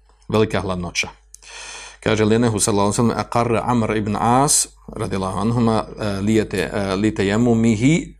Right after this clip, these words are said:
fi šiddetil bard ma vujudil ma", e, hadis, e,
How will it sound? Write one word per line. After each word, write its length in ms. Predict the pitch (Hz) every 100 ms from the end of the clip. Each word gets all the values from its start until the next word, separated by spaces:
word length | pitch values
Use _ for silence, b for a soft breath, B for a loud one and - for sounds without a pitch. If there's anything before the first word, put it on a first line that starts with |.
| - -
fi 140 | 107
šiddetil 480 | - 127 113 101 95
bard 300 | 120 107 -
ma 160 | 95 95
vujudil 360 | 92 101 92
ma", 200 | 92 123
e, 560 | - - - - - -
hadis, 600 | - 92 107 107 98
e, 40 | 87